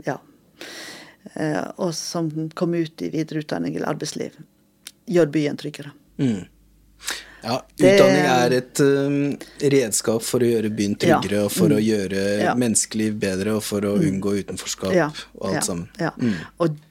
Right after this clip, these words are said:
Speaker 1: og en del, det kunne jeg jo for så vidt ha sagt i andre sammenhenger her også, at noen ganger opplever jeg kanskje at debatten om vold og spetakkel og bråk og sånn som det er ganske mye av nå i forbindelse med Oslo-skolen, at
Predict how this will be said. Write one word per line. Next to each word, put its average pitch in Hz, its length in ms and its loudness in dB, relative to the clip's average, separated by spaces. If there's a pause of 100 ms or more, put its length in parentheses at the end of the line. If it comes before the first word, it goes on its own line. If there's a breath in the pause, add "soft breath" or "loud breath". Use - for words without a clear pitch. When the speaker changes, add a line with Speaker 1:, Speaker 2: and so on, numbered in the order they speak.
(120)
Speaker 1:
og 175 420 2
en 175 220 2
del, 254 400 6
det 202 200 -2
kunne 220 180 2
jeg 208 40 2
jo 170 120 -2
for 202 120 -2
så - 20 4
vidt 185 160 0
ha 160 100 0
sagt - 380 -8
i 165 40 0
andre 175 200 -2
sammenhenger 151 440 -2
her 160 100 -2
også, 165 340 -6
at - 240 -14 (640 loud breath)
noen 202 400 6
ganger 185 440 2 (180)
opplever 165 360 -4
jeg 156 120 -4
kanskje - 340 -4
at 156 100 -8
debatten 175 760 -4 (680 loud breath)
om 151 400 2 (440 soft breath)
vold 165 320 2
og 143 60 -4
spetakkel 156 500 -8
og 143 80 -6
bråk 151 300 -2
og 151 60 -4
sånn 156 140 -4
som 151 160 -4
det 147 100 -4
er 143 100 -6
ganske 151 180 -4
mye 147 160 0
av 143 140 0
nå 147 200 0
i 143 60 -6
forbindelse 151 420 -6
med 156 120 -6
Oslo-skolen, 147 480 -8
at 160 160 -10